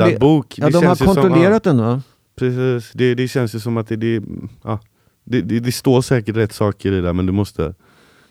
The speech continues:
Speaker 1: ko-, <laughs> läsa det på rätt sätt eller
Speaker 2: Ja,
Speaker 1: något
Speaker 2: det är
Speaker 1: sånt.
Speaker 2: precis.
Speaker 1: Ja.
Speaker 2: Men det, det är
Speaker 1: Men har
Speaker 2: de,
Speaker 1: du sett,
Speaker 2: de
Speaker 1: har du
Speaker 2: grejerna
Speaker 1: gjort, har du, har du gjort det här testet nu när du tar, om du tar en stark lampa så, och så,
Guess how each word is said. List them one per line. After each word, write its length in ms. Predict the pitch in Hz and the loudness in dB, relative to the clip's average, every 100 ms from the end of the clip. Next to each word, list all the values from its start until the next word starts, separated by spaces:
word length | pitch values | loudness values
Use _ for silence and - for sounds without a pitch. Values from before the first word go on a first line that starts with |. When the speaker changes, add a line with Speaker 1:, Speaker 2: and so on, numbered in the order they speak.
| _ | _
Speaker 1:
ko-, 240 | - 113 139 147 | -2 2 4 4
<laughs> 160 | 139 | 4
läsa 480 | 120 131 131 - 113 | 4 4 2 0 -2
det 140 | 120 | -2
på 140 | - 123 | -2 -2
rätt 160 | 117 - | -2 -4
sätt 360 | 107 107 - | -6 -6 -6
eller 140 | 98 139 | -2 0
Speaker 2:
Ja, 60 | |
Speaker 1:
något 80 | 147 160 | 2 0
Speaker 2:
det 40 | |
är 20 | |
Speaker 1:
sånt. 60 | 156 | 0
Speaker 2:
precis. 520 | 175 143 202 123 - - | -2 0 0 0 -4 -8
Speaker 1:
Ja. 300 | 104 104 98 - - | -6 -4 -6 -10 -4
Speaker 2:
Men 200 | 143 143 | 0 0
det, 300 | 147 151 139 | 2 0 0
det 280 | 143 151 | -2 -2
är 280 | 139 135 127 - _ _ _ _ _ _ _ _ _ _ | 0 -2 -6 -12 _ _ _ _ _ _ _ _ _ _
Speaker 1:
Men 140 | - 135 | 0 4
har 60 | |
Speaker 2:
de, 60 | 143 | 4
Speaker 1:
du 60 | 180 | 4
sett, 200 | 180 175 | 4 4
Speaker 2:
de 60 | |
Speaker 1:
har 80 | 165 | 6
du 60 | 170 | 6
Speaker 2:
grejerna 100 | 202 | 4
Speaker 1:
gjort, 140 | - | 2
har 100 | 160 | 2
du, 140 | 160 170 | 4 4
har 120 | 156 | 4
du 240 | 151 147 147 | 4 2 2
gjort 180 | 175 180 | 0 2
det 80 | |
här 60 | 180 | 0
testet 360 | - 156 127 139 | 0 -2 -2 -2
nu 140 | 123 | 0
när 120 | 110 | 0
du 80 | 113 | 0
tar, 280 | 131 113 107 | 0 0 0
om 160 | 110 | 0
du 120 | 117 110 | 0 0
tar 260 | 123 113 | 0 0
en 80 | 107 | 0
stark 300 | - 113 107 | -2 -4 -2
lampa 340 | 120 113 123 | -4 -4 -6
så, 120 | 135 135 | -4 -4
och 320 | 82 - 107 | -4 -6 -6
så, 140 | 113 | -4